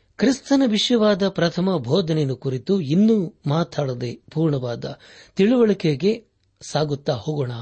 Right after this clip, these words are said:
ಎಂಬುದಾಗಿ. ಪ್ರಿಯ ದೇವಜನರೇ, ಮೂರನೇದಾಗಿ ದೀಕ್ಷಾಸ್ನಾನ ಸಿದ್ಧಾಂತ ಎಂಬುದಾಗಿ ಹೇಳುವಾಗ, ಅದು ಹೊಸ ಒಡಂಬಡಿಕೆಯಲ್ಲಿ ತಿಳಿಸುವ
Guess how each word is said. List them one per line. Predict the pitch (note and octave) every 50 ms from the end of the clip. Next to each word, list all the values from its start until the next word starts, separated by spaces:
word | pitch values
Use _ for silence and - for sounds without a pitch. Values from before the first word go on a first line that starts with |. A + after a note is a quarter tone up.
| A#2+
ಎಂಬುದಾಗಿ. | C3 F#3 A#3 A3 - - - - _ _ _ _ _ _ _ _ _ _ _ _ _ _ _ _ _ _ _ _ _ _ -
ಪ್ರಿಯ | - D3 C3+ G#2+
ದೇವಜನರೇ, | A#2+ C3 C3 C3 B2+ B2+ C3 D3 C3+ A#2 A#2 C3+ G#3+ - _ _ _ _ _ _ _ _ _ _ _ _ _ _ _ _ _ _ _ - - - -
ಮೂರನೇದಾಗಿ | F#3+ C4+ D#4 D4 G3+ F3 C3+ C#3+ E3+ C#3+ C#3+ - _ _ - C#3+ B2
ದೀಕ್ಷಾಸ್ನಾನ | E3 A3+ A3+ - - E3 D3+ - - D3 C3 B2+ C3
ಸಿದ್ಧಾಂತ | B2 - - D3+ C3+ A#2+ - C#3 D3 C3+ - -
ಎಂಬುದಾಗಿ | D3+ D3+ C#3 C3+ B2+ B2+ B2 A#2 A#2
ಹೇಳುವಾಗ, | A2 C3 G3+ B3 G3 C3 A#2+ B2+ F3 A#3+ G3 - _ _ _ _ _ _ _ _ _ _ _ _ _ _ _ -
ಅದು | - C4+ C4
ಹೊಸ | - - B3 - - - D#4
ಒಡಂಬಡಿಕೆಯಲ್ಲಿ | D4+ C#4 B3 A#3+ A3 G#3 F3+ E3+ E3+ - E3 D3 D#3+ G3
ತಿಳಿಸುವ | F#3+ - D3+ D3+ - - D3 E3 E3 C3 -